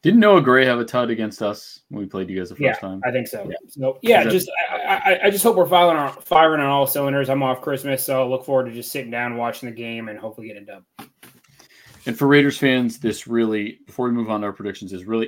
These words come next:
Speaker 1: is a must win, um, for the Raiders. One, our playoff hopes are dead in the water if we lose.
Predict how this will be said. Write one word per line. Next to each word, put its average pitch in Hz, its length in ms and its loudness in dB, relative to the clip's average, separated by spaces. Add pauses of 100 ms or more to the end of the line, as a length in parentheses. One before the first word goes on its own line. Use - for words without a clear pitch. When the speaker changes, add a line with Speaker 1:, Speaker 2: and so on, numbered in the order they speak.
Speaker 1:
is 104 180 -6
a 104 40 -8
must 95 360 -8
win, 90 440 -12 (560)
um, 85 600 -8 (760)
for 107 280 -8
the 98 80 -6
Raiders. 92 500 -4 (140)
One, 123 560 -4 (1200)
our 110 180 0
playoff 113 340 0
hopes 107 280 -8
are 95 60 -10
dead 98 180 -8
in 95 80 -10
the 90 60 -8
water 90 320 -6
if 87 100 -14
we 101 100 -12
lose. 85 460 -14